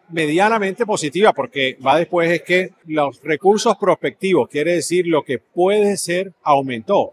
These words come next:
Eso tampoco es sorpresivo por lo que apareció en Uchuva y otros temas escasos. Pero ¿qué, qué lección nos deja esto? Es, primero, que nos tenemos que mover rápido, acelerar los prospectivos y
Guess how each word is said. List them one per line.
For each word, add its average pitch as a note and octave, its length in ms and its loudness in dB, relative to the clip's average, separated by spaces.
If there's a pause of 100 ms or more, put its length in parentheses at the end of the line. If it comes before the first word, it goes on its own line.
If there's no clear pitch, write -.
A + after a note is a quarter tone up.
Eso D3+ 240 -6
tampoco F#3 420 -2
es - 60 -8
sorpresivo F3+ 640 -4
por D#3 120 -2
lo C#3+ 80 -4
que C#3 80 -6
apareció B2+ 440 -4
en C3 80 -8
Uchuva C#3 680 0
y C#3 80 -6
otros C3 220 -2
temas C3+ 240 -6
escasos. - 260 -14
Pero D3+ 160 -6
¿qué, F#3+ 260 -2
qué G3 140 -2
lección G3+ 360 -4
nos F#3 120 -6
deja F#3 280 -2
esto? E3 280 -4
Es, F#3 260 -2
primero, F3+ 380 0
que F3+ 100 -6
nos D#3 120 -4
tenemos D3+ 260 -6
que F3 100 -8
mover C#3+ 260 -2
rápido, C3+ 340 -4 (140)
acelerar D3 840 0
los G#3+ 180 0
prospectivos C#3 960 -4 (160)
y A3 320 0